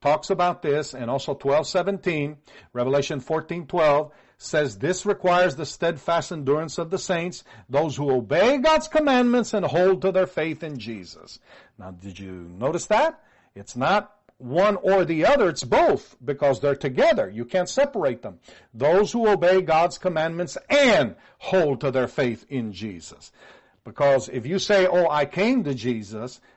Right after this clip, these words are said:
but then you never keep his commandments, then you believed in vain. Uh, <laughs> let me just tell you straight. And you say, "Oh, how could you say that?" <laughs> Well, I'm gonna read it to you. First Corinthians chapter fifteen, verse one. This is what the Apostle Paul said.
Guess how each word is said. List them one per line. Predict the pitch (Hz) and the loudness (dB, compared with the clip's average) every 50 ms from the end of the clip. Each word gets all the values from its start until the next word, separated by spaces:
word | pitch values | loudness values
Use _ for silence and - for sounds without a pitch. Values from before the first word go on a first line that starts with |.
| _ - | _ -16
but | 123 110 - | -14 -10 -8
then | 151 151 151 | -8 -8 -8
you | 151 151 | -8 -6
never | 156 156 139 135 120 | -4 -4 -4 -4 -4
keep | - 202 240 254 254 | -4 -4 -4 -2 -2
his | 208 - - | -4 -6 -6
commandments, | - 160 147 139 131 127 120 120 139 165 143 - | -8 -6 -4 -4 -4 -4 -4 -8 -10 -10 -12 -12
then | - 139 131 123 | -10 -8 -8 -6
you | 123 143 170 165 | -6 -6 -6 -6
believed | 120 101 127 123 127 143 147 135 120 117 | -6 -4 -4 -2 -2 -2 -4 -6 -8 -8
in | 127 120 110 | -8 -8 -8
vain. | 95 110 131 170 185 127 80 - - _ _ _ _ _ _ _ _ _ _ _ _ | -6 -4 -4 -2 -4 -4 -8 -14 -20 _ _ _ _ _ _ _ _ _ _ _ _
Uh, | - 120 117 113 113 110 - - 165 143 117 - - 120 113 | -10 -6 -4 -2 -2 -4 -4 -4 -6 -6 -6 -8 -12 -20 -20
<laughs> | - _ 131 139 110 | -20 _ -14 -12 -10
let | 143 156 131 120 123 135 | -8 -8 -6 -6 -6 -6
me | 175 143 | -6 -8
just | 120 104 - - - - _ _ _ _ _ _ | -8 -8 -10 -10 -12 -16 _ _ _ _ _ _
tell | - - 143 | -2 -2 0
you | 131 127 | 0 -2
straight. | 123 - - - 160 180 196 139 95 - _ _ _ - _ _ - | -6 -8 -6 -2 0 2 2 0 -2 -6 _ _ _ -20 _ _ -12
And | 123 117 120 | -8 -6 -6
you | 139 131 | -6 -4
say, | - - 117 117 | -4 -4 -2 0
"Oh, | 113 127 156 160 156 143 117 | 2 4 4 4 4 4 2
how | - 147 143 139 | 2 2 2 0
could | - - 131 - | 0 -4 -8 -8
you | 110 123 | -8 -10
say | 113 - - 208 233 233 | -4 0 2 2 2 2
that?" | 180 131 104 87 - | 0 -2 -4 -6 -6
<laughs> | - | -6
Well, | 185 190 - - | -6 -4 0 0
I'm | 359 294 - 185 | 0 0 0 -2
gonna | 208 196 170 | -4 -4 -2
read | 156 185 240 233 | -2 -2 0 -2
it | 170 - - | -2 -4 -6
to | 131 | -8
you. | 117 110 98 92 _ _ _ - - _ _ | -8 -8 -10 -14 _ _ _ -20 -20 _ _
First | _ - 156 175 - - | _ -4 -4 -4 -4 -4
Corinthians | 190 175 175 156 160 156 147 135 | -4 -4 -4 -4 -6 -6 -6 -8
chapter | - - - 170 156 151 - 151 | -6 -4 -2 0 0 0 -2 -6
fifteen, | 139 - 170 147 139 - - 190 226 226 175 143 | -6 -4 -4 -4 -4 -2 -2 -2 0 0 -2 -2
verse | 117 135 160 165 - - | -2 -2 -2 -4 -4 -2
one. | 180 214 240 190 139 | 0 0 0 0 -2
This | 170 190 | -4 -8
is | 208 254 | -6 -4
what | 277 311 233 | -4 -4 -4
the | 320 320 | -4 -4
Apostle | - - 269 277 - 311 285 | 0 0 0 2 2 0 -2
Paul | - - 285 359 359 | 0 2 2 2 2
said. | - - 262 196 110 - - | 0 0 0 0 0 -2 -6